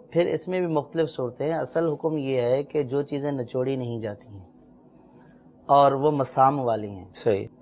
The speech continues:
Speaker 1: یا پانی ان کے اندر جذب ہو جاتا ہے،
Speaker 2: صحیح۔
Speaker 1: تو پھر ان کے لیے یہ ہے کہ ایک دفعہ دھوئے اور جب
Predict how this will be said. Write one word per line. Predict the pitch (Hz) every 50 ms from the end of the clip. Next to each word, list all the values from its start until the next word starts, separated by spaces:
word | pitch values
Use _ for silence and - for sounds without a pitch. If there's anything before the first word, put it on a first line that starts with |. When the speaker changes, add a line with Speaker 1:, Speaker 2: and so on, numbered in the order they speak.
| - - - - -
Speaker 1:
یا | 123 131 131
پانی | 123 - 139 147 160 170
ان | 165 160 165
کے | 160 -
اندر | 151 151 156 156
جذب | 131 120 139 127 135 151 156
ہو | 143 139
جاتا | 127 123 117 110 - 120
ہے، | 120
Speaker 2:
صحیح۔ | 120 120 123 113 107 113 113 - - - - - - - - - - - - - - - - - -
Speaker 1:
تو | 160
پھر | 147 - - 175 185 196 180 -
ان | 165 190 202 196
کے | 196 208
لیے | 190 190 185
یہ | 180 170 180 180 175
ہے | 165 170
کہ | 170 - 165
ایک | 160 165 117 113 156 143 143 160
دفعہ | 151 160 165
دھوئے | 147 131 131 131 - - - - - - - - - - _ - - - - - - - - - - - _ -
اور | - 135 139 139 - - -
جب | 135 131 147